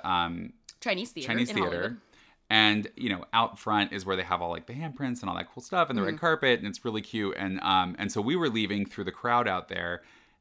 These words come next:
Speaker 1: and Violet's limo, like, rolled
Speaker 2: Yeah, her,
Speaker 1: by.
Speaker 2: like, uh, her, like, uh, uh, Escalade black car comes rolling by.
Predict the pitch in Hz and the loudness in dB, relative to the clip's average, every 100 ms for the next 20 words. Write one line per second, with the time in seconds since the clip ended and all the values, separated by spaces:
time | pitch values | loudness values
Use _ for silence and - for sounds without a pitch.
0 | _ 110 107 101 95 - _ _ _ 107 | _ 4 4 4 0 -8 _ _ _ -10
1 | 101 110 139 170 - - _ - 78 101 | -4 -4 -2 -6 -8 -12 _ -16 -12 -8
2 | 107 107 117 92 80 73 - - 101 98 | -6 -2 -2 -2 -4 -8 -10 -4 -4 -2
3 | 104 147 202 202 208 226 214 202 220 208 | 2 4 6 6 6 6 4 2 2 0
4 | - 202 202 214 202 214 - 214 208 170 | 0 -2 0 -2 -4 -6 -4 -2 -2 -2
5 | 165 160 - 156 147 185 156 160 156 151 | -2 -2 -2 -4 -4 -8 -6 -6 -6 -6
6 | 151 151 87 | -8 -8 -12